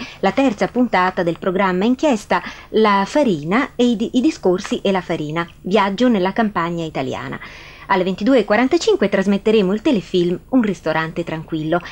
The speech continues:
della serie Dove corri, Joe? Il telegiornale concluderà la serata. Va ora in onda Gulliver, terza pagina del T G due. Per il ciclo dedicato al regista Don Siegel,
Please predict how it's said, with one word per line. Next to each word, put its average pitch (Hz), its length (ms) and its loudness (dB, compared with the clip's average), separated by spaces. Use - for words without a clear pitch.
della 175 220 2
serie 202 600 2
Dove 320 300 4
corri, 143 320 -4
Joe? 196 240 0
Il 196 140 -2
telegiornale 233 580 2
concluderà 202 480 2
la 165 140 -2
serata. 117 440 -6
Va 196 160 2
ora 196 140 2
in 220 100 4
onda 302 400 4
Gulliver, 156 640 0
terza 208 320 0
pagina 190 540 0
del 226 180 0
T 254 120 0
G 240 160 2
due. 127 300 -8
Per 226 160 4
il 214 120 2
ciclo 269 500 6
dedicato 220 600 2
al 196 120 6
regista 185 720 2
Don 208 300 2
Siegel, 185 520 0